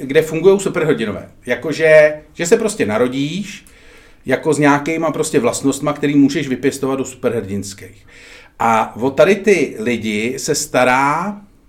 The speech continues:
společnost, která se v tom komiksu jmenuje Vo-, Vo-, Void, Vo-, Vo-, Vogt, Void, tak nějak. A, eh, ta se o ně st-, a t-, ta je vlastně jakoby Marvel, ale stará se o ně jako zároveň jako management.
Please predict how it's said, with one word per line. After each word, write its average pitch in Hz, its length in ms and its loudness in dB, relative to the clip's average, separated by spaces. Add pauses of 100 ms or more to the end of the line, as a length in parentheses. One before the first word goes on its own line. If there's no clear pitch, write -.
(400)
společnost, 135 640 -2
která 139 220 -2
se 135 140 -6
v - 100 -14
tom 123 320 -2
komiksu 117 340 -6
jmenuje 123 140 -2
Vo-, 95 320 -6 (140)
Vo-, 107 300 -6
Void, 117 360 -6 (200)
Vo-, 101 260 -14
Vo-, 110 240 -6
Vogt, 117 420 -10 (120)
Void, 123 160 -8 (260)
tak - 160 -20
nějak. - 180 -20 (600)
A, 123 360 4 (960)
eh, 123 300 -2
ta 165 100 2
se 208 140 2
o 196 80 0
ně 208 100 4
st-, - 200 -6
a 160 100 2
t-, 165 280 -8
ta 196 180 4
je 196 80 8
vlastně 185 280 0
jakoby 208 260 2
Marvel, 117 500 0
ale 147 140 4
stará 165 340 0
se 247 180 -2
o 214 80 0
ně 143 380 -2 (380)
jako 185 440 0
zároveň 170 760 2
jako 156 220 2
management. 147 640 -2